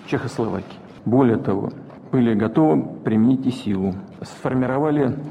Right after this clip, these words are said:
целую специализированную военную группу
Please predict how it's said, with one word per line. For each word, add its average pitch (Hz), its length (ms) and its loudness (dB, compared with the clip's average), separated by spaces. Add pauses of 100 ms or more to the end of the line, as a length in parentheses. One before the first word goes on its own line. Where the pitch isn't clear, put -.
(140)
целую 135 460 2 (500)
специализированную 123 1200 0
военную 113 480 0
группу 117 480 -2